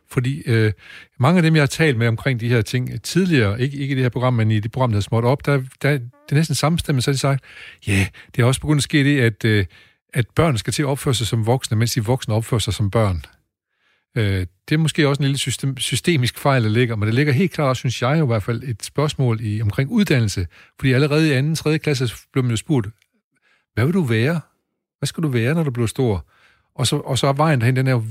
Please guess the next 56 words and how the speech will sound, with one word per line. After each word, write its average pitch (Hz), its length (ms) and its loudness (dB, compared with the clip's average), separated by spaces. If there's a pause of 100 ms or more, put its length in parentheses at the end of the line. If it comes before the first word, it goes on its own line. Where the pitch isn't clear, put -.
virkelig, 110 440 0
øh, 98 440 0
besværlig, 127 460 0
ikke? 135 180 -4
Det, 117 100 -6
man 117 100 2
skal, - 180 -10
den 127 80 2
skal - 140 0
helst - 160 -2
være... 117 240 4 (920)
Øh, 110 400 0
vi 110 60 -4
kommer 113 160 0
nok 127 140 2
til - 100 -2
at - 40 0
tale 135 220 2
om 135 100 2
det, 123 100 0
fordi 135 140 -4
vi 110 180 -4
snakker 127 240 0
om, 120 120 0 (100)
når 113 80 0
man 110 60 2
skal - 140 -2
ind 131 60 2
på 117 60 2
uddannelse, 120 420 2
hvordan 110 220 0
man 120 100 0
kommer 120 200 -4
ind 139 160 0
på - 80 -4
en 117 80 2
uddannelse, 107 440 0 (260)
så - 80 -8
skal 123 140 -4
man 131 60 6
helst 143 140 2
have 123 60 -2
tårnhøje 139 420 0
karakterer, 120 500 -2
ikke? 135 120 0 (300)
Og, 123 200 -2
og 135 80 -2
det 123 40 2
er 123 40 4
måske 117 200 0
også 139 180 0
angsten 139 300 -4
for 131 100 -2
ikke 131 100 2
at 113 40 -4
få 107 180 -2